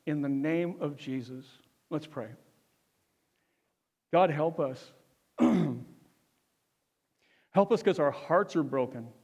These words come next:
Help, help us because we're angry. Help us because we're often broke and depressed and battling illnesses. And, and help us, God. Uh,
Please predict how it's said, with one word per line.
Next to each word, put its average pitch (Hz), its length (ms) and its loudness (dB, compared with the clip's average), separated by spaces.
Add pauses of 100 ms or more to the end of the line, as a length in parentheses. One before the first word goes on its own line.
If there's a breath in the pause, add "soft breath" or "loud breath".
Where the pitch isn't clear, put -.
(920)
Help, 226 340 2
help 202 220 0
us 247 80 0
because 175 260 -2
we're 135 140 -4 (160)
angry. 147 560 -4 (1200)
Help 233 280 2
us 254 80 0
because 170 320 -2
we're 135 320 -2 (680)
often 160 380 0
broke 160 480 0
and 127 100 -4
depressed 143 680 -6
and 113 220 -8 (680 soft breath)
battling 175 560 0
illnesses. 160 540 0
And, 127 140 -8
and 156 220 -4 (100)
help 220 300 -2
us, 123 240 -8
God. 117 320 -6
Uh, 135 80 -4